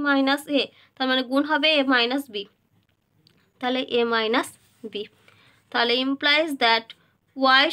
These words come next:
সমান x to the power, আমরা মাইনাসটা গুণ করে লিখছি, তাহলে উপরে হচ্ছে মাইনাস বি, মাইনাসে মাইনাসে প্লাস সি, এখানে মাইনাস সি, মাইনাসে মাইনাসে প্লাস এ, এখানে মাইনাস এ আর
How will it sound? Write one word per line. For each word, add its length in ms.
সমান 420
x 20
to 140
the 120
power, 160
আমরা 160
মাইনাসটা 420
গুণ 100
করে 220
লিখছি, 280
তাহলে 240
উপরে 240
হচ্ছে 200
মাইনাস 400
বি, 100
মাইনাসে 480
মাইনাসে 400
প্লাস 280
সি, 120
এখানে 240
মাইনাস 440
সি, 140
মাইনাসে 400
মাইনাসে 400
প্লাস 300
এ, 20
এখানে 260
মাইনাস 460
এ 20
আর 80